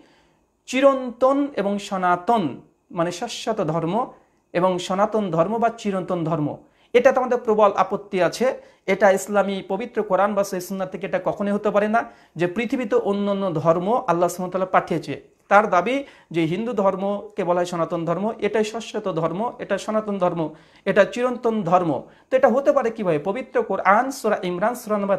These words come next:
তিন আয়াত নম্বর পঁচাশি, আল্লাহ সুবহানাহু ওয়া তাআলা বলছেন, "ওয়া মাই ইয়াস-,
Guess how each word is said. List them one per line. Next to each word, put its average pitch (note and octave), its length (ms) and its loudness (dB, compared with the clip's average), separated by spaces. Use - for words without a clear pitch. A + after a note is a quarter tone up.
তিন A3 240 -2
আয়াত G#3 240 -4
নম্বর A3+ 140 -4
পঁচাশি, B3+ 640 0
আল্লাহ A3+ 220 2
সুবহানাহু A#3 320 -2
ওয়া A3 60 -6
তাআলা G#3 160 -2
বলছেন, G#3+ 340 -2
"ওয়া G3 180 2
মাই G3+ 140 0
ইয়াস-, G3+ 240 -2